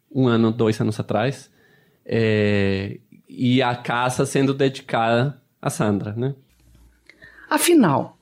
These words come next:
Speaker 2: que evento foi esse, o Puta Day? Você que é da Associação das Mulheres Guerreiras, Betânia, conta por que esse nome.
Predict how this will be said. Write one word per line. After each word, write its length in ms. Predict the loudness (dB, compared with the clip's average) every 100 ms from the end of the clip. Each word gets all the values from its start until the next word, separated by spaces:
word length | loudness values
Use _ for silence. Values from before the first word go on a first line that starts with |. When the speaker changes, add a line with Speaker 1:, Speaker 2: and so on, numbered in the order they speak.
| _ _ -2
Speaker 2:
que 140 | 2
evento 340 | 4 4 2
foi 260 | 2 2 4
esse, 300 | 4 2 0
o 40 |
Puta 280 | 0 2 2
Day? 380 | 2 2 2 -2 _ _ -20 -18 -2
Você 360 | 2 2 2 2
que 80 |
é 40 | 2
da 100 | 0
Associação 460 | 2 2 2 4
das 140 | 4 6
Mulheres 320 | 4 4 4
Guerreiras, 560 | 4 4 4 4 4 2
Betânia, 560 | 0 2 2 4 2 _ _ -20 -4
conta 340 | 0 2 2
por 260 | 0 -2 -2
que 360 | 0 2 2 -2 _ _ _ -2
esse 240 | 0 2
nome. 400 | 4 4 4 2